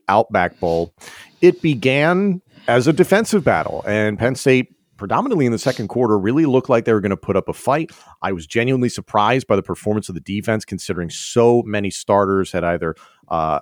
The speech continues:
opted out or were just not playing in the game. Uh, we learned just before the game even started that Tariq Castro Fields was not participating. Um,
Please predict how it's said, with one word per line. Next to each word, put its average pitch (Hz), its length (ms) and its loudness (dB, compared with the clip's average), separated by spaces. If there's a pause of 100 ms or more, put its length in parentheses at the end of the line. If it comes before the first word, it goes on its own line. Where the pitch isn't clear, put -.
(120)
opted 113 260 2
out 101 240 4
or 90 80 0
were 85 80 -4
just 85 180 -10
not 95 220 -6
playing 104 460 -2
in 95 160 -6
the 92 80 -6
game. 95 320 -4
Uh, 82 180 -4
we 87 300 -8
learned 92 340 -4
just - 180 -10
before 95 320 -4
the 90 80 -4
game 90 240 -6
even 82 200 -8
started 110 340 0
that 92 160 -4
Tariq 92 240 -8
Castro 90 400 -6
Fields 95 400 -2
was 101 140 -4
not 104 240 -2
participating. 101 760 -4 (440)
Um, 87 340 -2